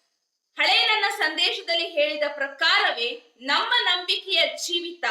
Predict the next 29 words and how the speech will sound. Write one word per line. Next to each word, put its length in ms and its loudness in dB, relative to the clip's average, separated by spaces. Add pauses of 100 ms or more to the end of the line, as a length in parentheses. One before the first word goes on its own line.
(560)
ನಮ್ಮಿಂದನೇ 680 2
ಮೊದಲಾಗಿ 720 0
ಅದು 540 -4
ನಮ್ಮ 280 -2
ಮಕ್ಕಳಿಗೆ 720 -2
ನ-, 180 -2
ಅವ್ರು 200 -2
ನಮ್ಮನ್ನ 680 0
ನೋಡಿ 440 -2
ಕಲಿಯುವಂತರಾಗ್ಬೇಕು. 1400 -8
ಅವ್ರು 200 2
ನಮ್ಮನ್ನ 640 2
ನೋಡಿ, 500 -6
ನಮ್ಮ 160 -8
ತಂದೆ 340 -2
ತಾಯಿಗಳು 520 0
ಈ 60 -6
ತರ 220 0
ಬೈಬಲ್ 500 -2
ಓದಿ 120 -4
ಪ್ರೇಯರ್ 440 -4
ಮಾಡಿದ್ರಿಂದಲೇ 1120 -2
ಅವರ 360 4
ಜೀವಿತದಲ್ಲಿ 760 2
ಅವರು 680 2
ಎಲ್ಲವನ್ನೂ 1080 0
ಗೆಲ್ಲಲು 440 2
ಸಾಧ್ಯವಾಯಿತು. 1200 -6
ನಮ್ಮ 240 2